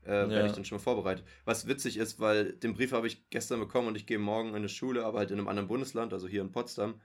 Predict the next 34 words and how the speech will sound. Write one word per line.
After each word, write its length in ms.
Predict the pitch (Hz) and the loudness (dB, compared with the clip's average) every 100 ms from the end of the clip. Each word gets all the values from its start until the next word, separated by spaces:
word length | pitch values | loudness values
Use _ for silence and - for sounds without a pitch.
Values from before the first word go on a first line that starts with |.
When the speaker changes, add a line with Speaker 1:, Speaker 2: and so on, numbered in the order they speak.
| _ _ _ _ - | _ _ _ _ -4
Speaker 1:
Bedeutet, 500 | 110 110 101 90 - | 0 2 0 -6 -2
äh, 220 | 98 98 | 2 2
ich 80 | 104 | 0
musste 260 | 113 107 | -4 -2
dann 140 | 104 101 | -2 0
sowieso 280 | 117 107 104 | 0 0 0
nach 160 | 117 | 0
dem 120 | - | -2
Praktikum 480 | 95 90 - - 98 | -4 -6 -8 -6 -4
erst 180 | 95 - | -4 -4
machen. 240 | 101 101 | -6 -6
Ich 60 | 92 | -4
weiß 140 | 92 | -2
nicht, 80 | 95 | -2
ob 80 | 90 | -4
das 120 | 90 | -6
dann 120 | - | -6
noch 100 | 95 | -6
funktioniert. 480 | 95 95 - 98 107 - - - | -6 -12 -4 -4 -4 -8 -20 -12
Speaker 2:
Okay. 240 | 98 - 95 | -10 -4 0
Speaker 1:
Aber, 280 | 104 110 110 - - | 4 4 2 -2 -14
äh, 80 | - _ - | -14 _ 4
irgendwie 220 | 127 170 | 8 8
finde 200 | 147 147 | 6 2
ich's 120 | 139 113 | 0 -2
witzig, 380 | 139 127 127 | 0 0 0
weil 160 | 110 113 | 2 2
ich, 280 | 110 - - | 2 -4 -12
äh, 100 | - _ _ _ - | -14 _ _ _ -6
halt, 360 | 113 104 - - | -4 -4 -10 -4
keine 240 | 113 107 | -2 2
Ahnung, 260 | 104 110 98 | 2 0 -4
ich 180 | 98 _ _ | -8 _ _
bin 420 | 117 117 113 113 | 0 0 0 -4